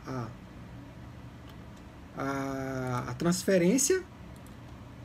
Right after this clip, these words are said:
mas demora um pouco, mas aí é questão de tempo, logo, logo cai, tá? Vamos,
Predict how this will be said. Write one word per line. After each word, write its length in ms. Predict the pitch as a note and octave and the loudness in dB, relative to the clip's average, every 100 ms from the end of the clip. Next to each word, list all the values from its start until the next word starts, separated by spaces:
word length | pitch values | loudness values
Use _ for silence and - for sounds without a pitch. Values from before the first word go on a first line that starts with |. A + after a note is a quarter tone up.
| - - - - - | -14 -14 -14 -10 2
mas 180 | G3+ | 4
demora 340 | A3 A#3+ G#3+ A#3 | 6 6 8 8
um 100 | D4 | 8
pouco, 480 | - A#3 C#4+ D#4+ D#4 - - - - | 8 6 8 2 0 -6 -14 -14 -2
mas 240 | F#3+ A#3 B3+ | 4 6 6
aí 140 | B3+ | 6
é 60 | C4+ | 6
questão 320 | C4+ - D4 | 6 8 8
de 100 | B3 | 8
tempo, 420 | - A#3+ C#4+ C#4 | 8 6 6 4
logo, 480 | A#3+ G#3+ G#3+ B3 A#3+ | 2 4 4 4 6
logo 260 | A#3+ B3+ C4+ | 6 6 4
cai, 280 | - B2 | 2 2
tá? 280 | B2 G3 C4 - - - - - - - - | 6 6 6 -2 -14 -12 -12 -14 -14 -14 -6
Vamos, 680 | C#3 F3+ F3+ E3 B2+ - - | 2 6 6 4 2 0 -2